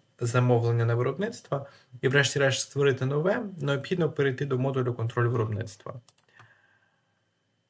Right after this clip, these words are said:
Далі обрати виробничі замовлення і перейти на форму всі виробничі замовлення.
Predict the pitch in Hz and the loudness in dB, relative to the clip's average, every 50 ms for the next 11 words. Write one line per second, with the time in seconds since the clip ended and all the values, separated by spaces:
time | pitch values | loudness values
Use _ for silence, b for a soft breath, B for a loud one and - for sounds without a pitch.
0 | _ _ _ _ _ _ _ _ _ _ _ - 143 151 156 143 123 113 107 104 | _ _ _ _ _ _ _ _ _ _ _ -2 4 6 6 6 6 6 2 0
1 | - - _ - 127 131 139 139 127 117 120 113 113 123 135 147 151 151 131 123 | -4 -8 _ -6 -4 2 4 4 4 4 4 2 2 2 2 2 2 2 0 0
2 | - 127 131 151 151 123 107 104 104 110 120 131 147 160 180 196 196 - _ _ | 0 -2 0 0 0 0 0 -2 -2 -6 -8 -8 -6 -6 -8 -8 -10 -14 _ _
3 | _ _ _ _ _ _ _ _ _ - 190 208 214 - - 143 135 127 123 156 | _ _ _ _ _ _ _ _ _ -6 -6 -6 -4 -2 0 2 2 2 2 2
4 | 151 135 123 120 - 139 139 139 135 127 127 127 123 - _ _ _ _ _ - | 0 0 0 -2 -2 -2 -2 0 0 0 0 -2 -4 -8 _ _ _ _ _ -10
5 | - - - 147 143 131 117 107 104 117 120 120 120 - 117 117 117 - _ _ | -8 -8 -6 -6 -6 -6 -6 -4 -4 -2 -4 -4 -4 -4 -6 -6 -8 -10 _ _
6 | - 117 117 117 110 107 101 101 107 104 - 120 - | -10 -4 -2 0 0 0 -2 -4 -6 -8 -8 -10 -10